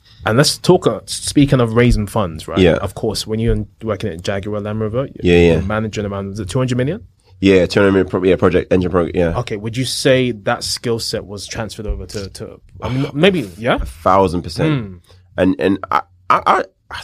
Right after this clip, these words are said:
Speaker 2: my life has played out in mysterious ways, and it just all just seems puzzling, like, just sliding in and sort of fitting in. So
Speaker 1: Yeah.
Speaker 2: the whole project management world, obviously being in, being a project manager,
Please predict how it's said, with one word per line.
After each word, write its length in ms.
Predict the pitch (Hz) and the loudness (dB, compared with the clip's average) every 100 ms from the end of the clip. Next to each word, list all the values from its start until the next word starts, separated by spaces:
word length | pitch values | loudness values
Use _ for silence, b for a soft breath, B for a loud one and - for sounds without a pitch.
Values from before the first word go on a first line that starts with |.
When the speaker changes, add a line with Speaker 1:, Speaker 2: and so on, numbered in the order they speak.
| - | -6
Speaker 2:
my 140 | 107 | 0
life 200 | 165 160 | 2 2
has 120 | 120 | -2
played 220 | - 123 113 | 2 4 6
out 260 | 101 - _ | 4 0 _
in 220 | 98 87 | -8 -6
mysterious 500 | 90 92 - 107 92 | -8 -8 0 2 2
ways, 240 | 90 92 90 | 2 2 2
and 160 | 95 90 | 0 -2
it 60 | |
just 220 | 92 - - | -4 -12 -8
all 180 | 101 98 | -6 -6
just 180 | 95 - | -8 -4
seems 220 | 90 - - _ _ _ | -4 -6 -20 _ _ _
puzzling, 340 | - 107 101 92 | -4 -2 0 0
like, 160 | 85 | -2
just 300 | 85 - - | -4 -14 -18
sliding 480 | - - 95 95 92 | -10 0 2 4 4
in 140 | 92 87 | 2 2
and 80 | 85 | -2
sort 120 | 92 | -6
of 20 | |
fitting 300 | - 104 90 | -4 -4 0
in. 140 | 87 85 | -2 2
So 180 | 101 90 B B | 0 0 B B
Speaker 1:
Yeah. 180 | 104 92 - - | -18 -18 -10 0
Speaker 2:
the 80 | |
whole 140 | 123 143 | 2 4
project 300 | 143 131 117 | 4 2 4
management 320 | 117 101 90 | 2 2 0
world, 320 | 92 120 - - _ | 2 0 -4 -18 _
obviously 280 | 101 92 98 | -2 0 -4
being 460 | 78 107 110 110 107 | 0 2 4 2 -2
in, 240 | - 98 - | -4 -4 -4
being 160 | 90 107 | -2 0
a 20 | |
project 280 | 120 98 92 | 2 2 2
manager, 480 | 92 82 87 82 | 2 2 0 0